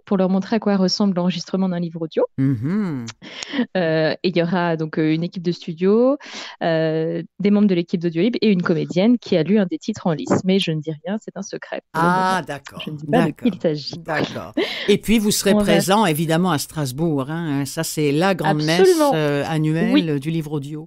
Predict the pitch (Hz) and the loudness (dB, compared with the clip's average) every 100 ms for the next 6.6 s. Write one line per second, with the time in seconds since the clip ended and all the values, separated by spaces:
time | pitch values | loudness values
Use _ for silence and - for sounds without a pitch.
0 | _ _ _ _ _ _ _ _ _ _ | _ _ _ _ _ _ _ _ _ _
1 | _ - 208 202 - _ - 190 175 - | _ -4 0 0 -2 _ -2 0 0 -2
2 | 226 220 208 202 202 214 185 180 185 170 | 2 4 4 4 4 4 2 2 -2 2
3 | 196 175 - 196 190 185 175 175 202 180 | 2 2 0 2 4 2 0 -4 -4 -4
4 | - 196 - 208 - 190 180 180 180 - | -2 -4 -2 -2 2 2 2 0 -2 -2
5 | 202 175 170 - 185 180 175 196 165 202 | 0 2 0 -2 -2 -2 0 0 0 4
6 | 143 139 127 127 190 | 4 4 0 0 0